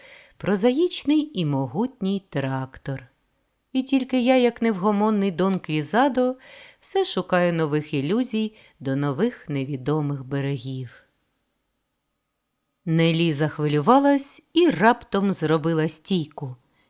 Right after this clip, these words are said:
Зірвався перепел. Я вистрілив і промазав. Нелі повернула голову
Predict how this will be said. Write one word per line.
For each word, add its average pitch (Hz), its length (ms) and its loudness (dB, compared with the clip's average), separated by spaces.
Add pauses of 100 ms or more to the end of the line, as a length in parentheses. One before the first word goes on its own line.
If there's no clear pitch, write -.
(140)
Зірвався 214 640 2
перепел. 143 600 -2 (420)
Я 170 240 4
вистрілив 220 720 0 (180)
і 320 100 0
промазав. 143 680 -2 (720)
Нелі 220 320 2
повернула 202 600 2
голову 185 560 2